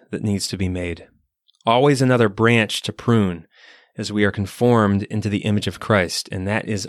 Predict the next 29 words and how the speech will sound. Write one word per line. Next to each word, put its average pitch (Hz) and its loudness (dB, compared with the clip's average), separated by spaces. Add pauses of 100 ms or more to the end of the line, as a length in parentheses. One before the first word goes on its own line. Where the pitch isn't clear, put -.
always 101 2
uncomfortable. 92 -4
It's - -10
been 143 2
uncomfortable 113 0
for - -2
me. 90 2 (580)
That's 120 -4
why 139 4
I 123 6
believe 117 2
Christians 123 0
have 107 0
a 107 0
special 120 2
role 107 4
to - -16
play 87 -2 (400)
in 107 0
healing 127 4
the 107 2
deep 107 0
divide 98 2
in 92 -2
our 90 -2
nation. 90 -4 (960)
We - -10
stand 110 2
right 104 0